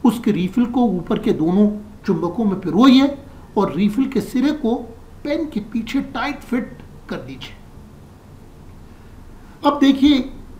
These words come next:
अब आप अगर इस खिलौने को किसी भी सीलिंग फैन के नीचे रखेंगे तो ये कार्ड शीट का बना हुआ पंखा घूमेगा और उसके साथ साथ पेन।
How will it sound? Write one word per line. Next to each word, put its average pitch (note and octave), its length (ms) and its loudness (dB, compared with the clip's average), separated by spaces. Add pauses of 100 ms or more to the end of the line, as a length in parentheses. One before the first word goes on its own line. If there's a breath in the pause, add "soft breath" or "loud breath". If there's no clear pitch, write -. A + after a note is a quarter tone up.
अब E3+ 120 -6
आप F3+ 400 0
अगर E3 200 0
इस D3+ 140 0
खिलौने G#3+ 460 4
को A#3 300 2 (340)
किसी - 300 -2
भी E3+ 140 -4
सीलिंग F#3 380 0
फैन G#3 300 2
के - 120 -6
नीचे D#3 280 -6
रखेंगे A#3+ 480 4 (1200)
तो F3 80 2 (320)
ये E3+ 80 0
कार्ड E3 340 -4
शीट G#3 280 0
का D#3+ 60 -8
बना D#3 200 -6
हुआ D#3+ 160 -6
पंखा D#3 400 -2
घूमेगा A#3 500 4 (500)
और G3+ 180 -2
उसके - 260 -8
साथ F3 360 -6
साथ G#3 380 -2 (160)
पेन। F3 200 -2